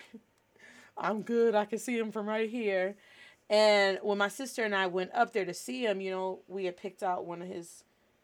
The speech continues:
um, nice looking Schaub blue suits. And he had his, his gaiters and was looking, you know,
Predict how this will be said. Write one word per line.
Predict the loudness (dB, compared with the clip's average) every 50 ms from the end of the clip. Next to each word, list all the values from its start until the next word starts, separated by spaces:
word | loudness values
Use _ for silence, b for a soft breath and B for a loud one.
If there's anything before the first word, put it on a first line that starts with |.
| _ _ _ _ _ -4
um, | -2 0 0 0 -2 -4 -4 -2
nice | 0 0 0 -2 -4
looking | -8 -8 -8 -8
Schaub | -6 -4 4 10 12 12 12 12 12 12 12 12 12 10 10 8 4 -8 _ _ _ _ _ _ _ _
blue | -10 -6 -4 -2 -2 0 0 0 -2 -2 -4 -6 -10 _ _ _ _ _ _ _ _ _ _ _ _ _ _ -20
suits. | -16 -12 -6 -4 -4 -4 -4 -6 -10 -14 -20 -20 -20 _ _ _ _ _ _ _ _ _ _ _ _ _ _ _
And | -2 0 0
he | 0 2 2
had | 2 4 4 4 4
his, | 4 0 -2 -4 -10 -12 _
his | -6 -6 -6 -6 -8
gaiters | -2 2 2 4 6 4 4 4 2 2 0 0 -2 -4
and | -4 -4 -6
was | -6 -4
looking, | -4 -4 -4 -4 -4 -4 -4 -6 -10 _ _ _
you | -12 -10 -8
know, | -8 -6 -4 -4 -4 -6 -8 -12